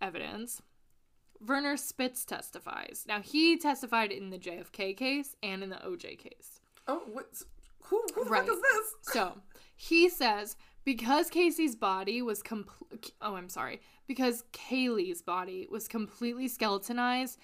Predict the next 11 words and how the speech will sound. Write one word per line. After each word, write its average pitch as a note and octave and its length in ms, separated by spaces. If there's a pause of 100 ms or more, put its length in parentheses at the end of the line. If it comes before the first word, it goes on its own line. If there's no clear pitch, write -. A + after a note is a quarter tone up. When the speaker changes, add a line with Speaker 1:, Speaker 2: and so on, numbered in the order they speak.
(240)
Speaker 1:
it C4+ 100
was B3+ 140
impossible B3 600
to C4 180
assertively A#3 640
say F#3+ 400
where F#3+ 300
the G3+ 100
duct F3 240
tape F#3 220
was F3+ 260